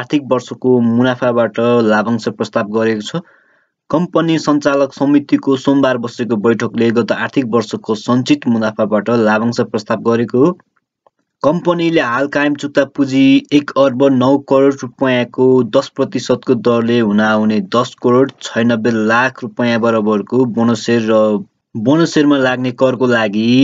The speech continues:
जेरो दशमलव पाँच हजार दुई सय त्रिसठी प्रतिशतले हुन आउने सन्ताउन्न लाख सत्तरी हजार रुपियाँ नगद लाभांश प्रस्ताव गरेको छ। उक्त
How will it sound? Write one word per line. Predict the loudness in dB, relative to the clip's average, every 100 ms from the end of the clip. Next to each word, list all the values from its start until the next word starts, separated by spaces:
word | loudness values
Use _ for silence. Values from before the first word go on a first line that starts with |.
| 2
जेरो | 2 2 2 0
दशमलव | -4 0 0 2 2 0 _ -4
पाँच | -2 -2 -4
हजार | -4 -2 -2 -2
दुई | -4 -4
सय | -8 -4 0
त्रिसठी | 0 0 -2 -2 -4
प्रतिशतले | -4 -4 -4 -2 -2
हुन | 0 0 0
आउने | -2 -2 0 0 -2 -6
सन्ताउन्न | -6 0 0 2 0 0 0 0
लाख | 0 -2 -6
सत्तरी | -8 -8 -2 2
हजार | 2 0 -2 -4
रुपियाँ | -4 -4 0
नगद | 0 2 0 -2
लाभांश | -2 -2 0 -2 -4
प्रस्ताव | -6 -6 -4 -4 -2
गरेको | 0 0 -2
छ। | -2 -4 _ _ _ _ _ _ _ _ _ _ _
उक्त | 0 0